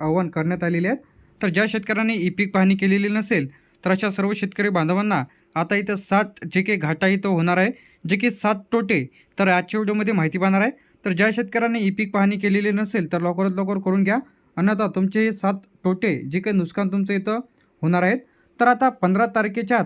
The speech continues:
तुम्हाला तुमचे जे काही पेरे आहेत, ते इथं ई पीक पाहणी करून घ्यायची आहे. सर्वात पहिले आता आपण पाहणार आहे, जे की पीक पाहणी न नोंदवलेल्या शेतकऱ्यांचे काय होणार आहेत. तर सर्वात पहिले जे काही चालू असलेला दोन हजार चोवीस आणि पंचवीस या वर्षाचा सातबारा तुम्हाला आता निघणार नाही.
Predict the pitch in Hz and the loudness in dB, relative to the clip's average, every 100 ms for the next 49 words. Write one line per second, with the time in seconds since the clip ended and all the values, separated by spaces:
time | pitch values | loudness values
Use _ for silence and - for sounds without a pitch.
0 | - 196 208 202 208 196 196 202 208 196 | 0 0 0 -2 -4 -4 -4 -4 -4 0
1 | 185 202 208 202 208 208 175 175 202 196 | 2 2 -2 -4 -6 -4 -4 -2 -4 -2
2 | 196 202 202 160 185 185 180 196 285 - | 0 0 -2 0 2 0 0 -2 -2 -6
3 | _ _ _ _ - 208 233 254 262 185 | _ _ _ _ -2 0 2 2 2 2
4 | 160 156 175 226 233 220 208 214 220 220 | -2 -2 0 0 0 -2 0 0 2 0
5 | 262 _ _ 160 208 254 254 254 208 220 | -2 _ _ -4 0 0 0 -2 -4 -2
6 | 233 226 226 208 208 220 220 220 214 220 | 0 2 2 4 2 2 0 0 0 -2
7 | 208 196 - 214 208 214 165 180 190 202 | -2 -4 -2 -2 -2 -2 0 2 2 2
8 | 202 226 247 _ _ _ - 262 220 208 | 2 0 -4 _ _ _ -2 0 0 -2
9 | 226 254 247 170 151 - 247 196 196 220 | 0 0 2 0 -2 -2 -4 0 0 2
10 | 233 226 233 233 254 _ _ 160 175 190 | 0 0 0 0 -2 _ _ 0 2 2
11 | 226 202 208 233 - - 190 208 196 214 | 0 -2 -2 -2 -4 -2 2 2 0 -2
12 | 226 240 180 - _ _ 233 240 214 202 | 0 0 0 -4 _ _ 2 4 4 0
13 | 226 220 226 196 175 202 214 208 208 214 | 0 -2 0 0 0 0 0 0 0 0
14 | 214 220 180 180 208 208 247 | 0 2 4 4 4 2 0